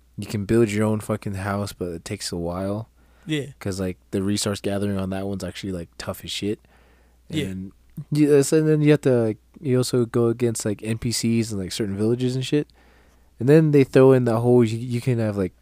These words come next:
Speaker 1: drops, or, like, a supply drop, a fucking helicopter crash. If you,
Speaker 2: <laughs>
Speaker 1: if you find keys off of dead bodies, you can unlock it in a bunker. There's, like, missions and shit like that pop around the map, too. Like,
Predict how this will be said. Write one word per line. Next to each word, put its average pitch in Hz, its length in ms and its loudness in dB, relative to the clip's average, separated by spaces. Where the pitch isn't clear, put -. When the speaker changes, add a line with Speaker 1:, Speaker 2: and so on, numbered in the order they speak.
Speaker 1:
drops, 120 920 2
or, 104 140 -2
like, 104 160 -2
a 113 40 -6
supply 123 380 0
drop, 113 460 0
a 107 60 -8
fucking 95 300 -8
helicopter 117 500 -2
crash. 107 640 -2
If 151 200 2
you, 135 60 0
Speaker 2:
<laughs> - 80 -4
Speaker 1:
if 120 120 0
you 131 80 2
find 127 300 2
keys 123 320 2
off 110 120 -2
of 104 120 -6
dead 110 180 2
bodies, 110 380 2
you 107 100 -2
can 117 140 -6
unlock 107 340 -4
it 117 80 -4
in 98 100 -6
a 92 60 -6
bunker. 117 720 0
There's, 101 240 0
like, 95 180 -2
missions 110 520 -2
and 107 200 -4
shit - 200 -2
like 107 160 -2
that 107 180 -4
pop 113 220 -6
around 110 220 -2
the 107 60 -4
map, 107 320 -4
too. 113 400 -2
Like, 87 160 -10